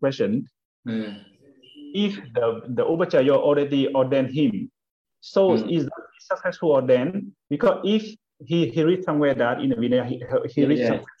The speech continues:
Speaker 2: Successful, successful. Ordination is successful.
Speaker 1: But Abati for Upachaya. He just said
Speaker 2: Yeah.
Speaker 1: that.
Speaker 2: Yeah. Yes.
Speaker 1: Yeah.
Speaker 2: <laughs>
Speaker 1: Yeah.
Speaker 2: Yeah.
Speaker 1: Ờ, đ-, đúng, đúng như, như sư nói, như sư Tamachara nói thì,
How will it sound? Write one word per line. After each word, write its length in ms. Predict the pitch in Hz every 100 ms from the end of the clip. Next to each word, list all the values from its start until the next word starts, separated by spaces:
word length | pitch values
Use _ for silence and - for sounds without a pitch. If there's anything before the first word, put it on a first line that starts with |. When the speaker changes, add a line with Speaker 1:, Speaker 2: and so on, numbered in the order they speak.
| _ _
Speaker 2:
Successful, 580 | - 131 - 143 117 120
successful. 540 | 113 120 - 110 107 98 -
Ordination 460 | 143 151 156 156 151
is 100 | 120
successful. 540 | 120 107 113 - 101 - - _ _ _ _ 127 120
Speaker 1:
But 200 | 113 -
Abati 340 | 151 147 156
for 140 | 151 135
Upachaya. 480 | 139 143 127 120 117 - - _ _
He 60 | 113
just 180 | 113 120
said 120 | 120 101
Speaker 2:
Yeah. 140 | -
Speaker 1:
that. 160 | - - _ _ - 117
Speaker 2:
Yeah. 300 | 113 107 101 101 - - _ _ - -
Yes. 360 | 113 107 - - - - - - _ _ _ _ _ _ 110
Speaker 1:
Yeah. 100 | 151
Speaker 2:
<laughs> 0 | - 135 156 - - - - -
Speaker 1:
Yeah. 160 | 123 -
Speaker 2:
Yeah. 140 | 131 113 104 104 -
Speaker 1:
Ờ, 320 | - 123 - 127
đ-, 100 | 143
đúng, 140 | 151
đúng 160 | 160 175
như, 160 | 165 143
như 140 | 143
sư 180 | 135 151
nói, 340 | 139 120 147 -
như 180 | 135 131
sư 160 | 135 131
Tamachara 420 | 123 123 120 120
nói 220 | 123 131
thì, 360 | 131 117 117 113